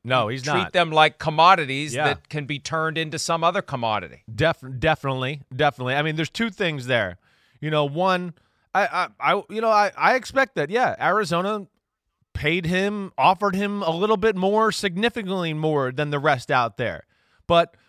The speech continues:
Speaker 1: I think there was a real want, and you can feel that as a player when, you know, a team's attracted to you. So that's always feels good. We're like, "Wait, they're willing to spend more money on me. They're calling me more. They're more aggressive.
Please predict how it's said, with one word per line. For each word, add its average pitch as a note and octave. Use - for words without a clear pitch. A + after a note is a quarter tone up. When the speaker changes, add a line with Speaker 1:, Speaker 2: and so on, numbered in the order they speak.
Speaker 1:
I E3+
think G3
there F#3+
was E3+
a F3+
real E3+
want, D#3+
and E3+
you F3
can E3
feel C4
that F3+
as C#3+
a D3
player D#3+
when, E3
you D#3+
know, D#3
a C3+
team's F#3
attracted F3+
to A#2+
you. B2
So F#3+
that's F#3+
always G3
feels C#3
good. G3
We're C#3
like, C3
"Wait, G3+
they're E3
willing F3+
to A2+
spend E3+
more B2
money F#3
on G#3+
me. G#3+
They're C#3
calling G#3+
me G#3+
more. G3+
They're C#3
more D3+
aggressive. G3+